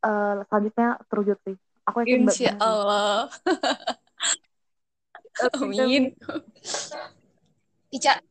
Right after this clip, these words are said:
Speaker 2: kemudian, eh, kan sekarang kerjanya guru nih. Apa sih
Speaker 1: Mm-mm.
Speaker 2: ibaratnya tuh yang kamu rasakan sekarang gitu kan? Misalnya lebih bermanfaat mungkin buat anak-anak yang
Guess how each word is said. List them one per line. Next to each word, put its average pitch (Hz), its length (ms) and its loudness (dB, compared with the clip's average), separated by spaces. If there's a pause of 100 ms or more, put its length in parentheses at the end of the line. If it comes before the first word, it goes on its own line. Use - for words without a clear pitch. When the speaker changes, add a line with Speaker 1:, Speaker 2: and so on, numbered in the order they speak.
(140)
Speaker 2:
kemudian, 240 680 2 (580)
eh, 240 360 4 (520)
kan 320 180 6
sekarang 254 400 6
kerjanya 247 380 0 (100)
guru 220 180 2 (100)
nih. 240 120 -4 (1300)
Apa 254 140 2 (120)
sih 320 120 -2 (240)
Speaker 1:
Mm-mm. 220 260 4 (120)
Speaker 2:
ibaratnya 233 460 2 (120)
tuh 285 120 2 (200)
yang 233 140 2
kamu 240 160 2 (120)
rasakan 240 420 -4
sekarang 220 480 -2 (140)
gitu 226 140 -6 (100)
kan? 214 120 -2 (340)
Misalnya 214 420 0 (100)
lebih 226 260 0 (120)
bermanfaat 269 840 0 (120)
mungkin 269 280 -2 (140)
buat 233 160 4 (100)
anak-anak 226 480 -6 (160)
yang 233 120 0